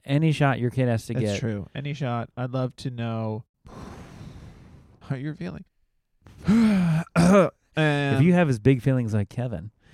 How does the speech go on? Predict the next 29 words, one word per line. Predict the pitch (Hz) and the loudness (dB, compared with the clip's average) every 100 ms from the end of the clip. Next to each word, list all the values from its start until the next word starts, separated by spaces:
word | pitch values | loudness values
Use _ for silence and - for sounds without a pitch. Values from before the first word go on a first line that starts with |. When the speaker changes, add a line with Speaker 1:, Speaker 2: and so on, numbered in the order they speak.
| _ _ _ _ _ | _ _ _ _ _
Speaker 1:
uh, | 107 104 104 104 104 | 0 0 2 2 0
send, | 101 120 131 | -2 -4 -2
yeah, | 151 110 | -2 -4
send | - 127 | -2 -2
us | 123 | -2
in | 127 | -2
your | 113 | -2
stories, | 110 117 92 - | -2 -4 -4 -10
please. | - 147 147 101 | -4 0 2 2
We | 107 | -2
would | 110 | -2
love | 123 156 | -2 -2
to | 127 | -2
read | 110 | -4
them | 98 | -6
on | 87 | -10
the | |
podcast. | 98 95 90 80 76 - _ _ | -8 -10 -10 -14 -16 -20 _ _
Speaker 2:
Yeah. | - 98 - _ _ _ _ _ _ _ _ - | -10 -10 -12 _ _ _ _ _ _ _ _ -14
If | 151 | -8
you're | 180 | -6
willing | 127 | -6
to | 101 | -12
share, | - - - _ | -18 -20 -20 _
you | 135 | -10
don't | 117 | -8
have | 104 98 | -10 -12
to. | 110 107 123 | -14 -14 -12
Speaker 1:
Yeah, | 117 107 | -6 -4